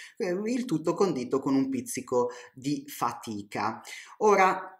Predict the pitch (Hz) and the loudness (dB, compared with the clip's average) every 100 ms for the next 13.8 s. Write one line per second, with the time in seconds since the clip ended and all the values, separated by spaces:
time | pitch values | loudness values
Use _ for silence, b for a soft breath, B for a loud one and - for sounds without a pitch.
0 | - 220 226 285 - 151 135 143 143 123 | -2 2 8 8 6 2 2 6 6 4
1 | 117 113 127 143 135 127 117 107 113 - | -4 -4 -2 -2 -2 -6 -8 -8 -6 -6
2 | 110 - 156 143 135 117 101 - 123 131 | -6 -2 0 2 0 -4 -8 -4 0 2
3 | 143 131 123 113 113 110 - 156 147 - | 2 0 -2 0 -2 -2 2 4 4 0
4 | 110 - 101 - 113 104 - 110 113 - | -6 -6 -6 -4 -4 -4 -6 -8 -6 -6
5 | 104 - 110 143 151 120 113 - 160 - | -6 -8 -2 2 2 2 -2 -4 -4 -2
6 | 143 139 139 - 143 131 123 120 113 113 | -2 -2 -4 0 0 0 0 -2 0 2
7 | 151 160 - 107 110 117 113 113 110 - | 6 6 4 -4 -2 -2 -2 -4 -6 -4
8 | - 190 147 110 104 104 - 143 139 120 | 0 0 0 -2 -6 -8 -4 -2 -2 -4
9 | 107 104 120 117 - 113 107 104 120 170 | -6 -4 -4 -4 -6 -8 -8 -2 0 2
10 | 123 117 110 117 113 117 - 123 147 143 | 0 -2 -4 -8 -8 -8 -4 -2 0 0
11 | 139 117 110 113 - 113 - - 117 156 | -2 -6 -8 -10 -8 -4 -2 -2 0 4
12 | 175 101 110 - 104 110 107 110 107 104 | 6 4 0 -6 -10 -12 -8 -6 -4 -4
13 | 143 156 269 - 101 110 127 147 | -2 -2 -4 -4 -4 -2 0 0